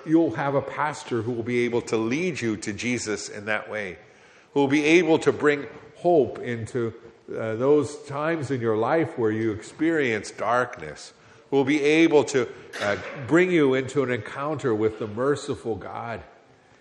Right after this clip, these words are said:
each time you celebrate that sacrament of reconciliation, who will be able to nourish you with the Lord's body and blood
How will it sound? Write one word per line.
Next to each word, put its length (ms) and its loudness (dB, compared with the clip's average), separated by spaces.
each 260 -4
time 340 -6
you 100 0
celebrate 680 0
that 240 0
sacrament 800 -2
of 260 -6
reconciliation, 1000 -6
who 80 4
will 60 8
be 180 6
able 220 8
to 140 0
nourish 560 10
you 160 2
with 300 0
the 80 0
Lord's 380 4
body 440 0
and 180 -6
blood 300 -2